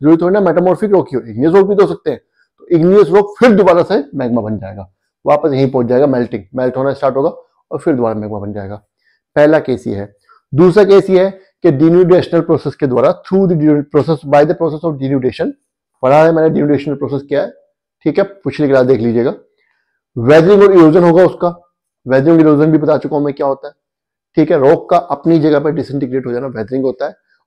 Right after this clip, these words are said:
और रॉक का अपनी जगह से दूसरी जगह डिसइंटीग्रेट होकर के दूसरी जगह ट्रांसपोर्ट हो जाना इरोजन होता है, ठीक है, पता है हमें। ये वेदरिंग और इरोजन हो गया।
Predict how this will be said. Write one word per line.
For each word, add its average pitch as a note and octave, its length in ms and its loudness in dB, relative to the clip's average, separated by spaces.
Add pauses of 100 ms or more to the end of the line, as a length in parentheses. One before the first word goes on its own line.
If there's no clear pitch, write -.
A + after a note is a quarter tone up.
और F#3 200 4 (680)
रॉक F#3 400 0
का E3 100 2
अपनी - 440 -2
जगह D#3+ 220 2
से F3+ 220 -2 (220)
दूसरी D#3+ 260 2
जगह E3 180 4
डिसइंटीग्रेट D#3 520 0
होकर C#3 200 0
के F3 160 0
दूसरी D3+ 320 2
जगह D#3 260 -2
ट्रांसपोर्ट C#3+ 560 -6
हो B2+ 60 -2
जाना C3+ 200 -6 (380)
इरोजन A2+ 320 0
होता G#2 240 -14
है, - 60 -20 (260)
ठीक D3 140 -4
है, D3 60 -2
पता C3 200 -4
है G#2 120 -6
हमें। G#2+ 140 -16 (760)
ये D3+ 180 2
वेदरिंग D#3+ 340 4
और E3+ 100 4
इरोजन D3+ 280 2
हो E3 80 0
गया। E3+ 180 -4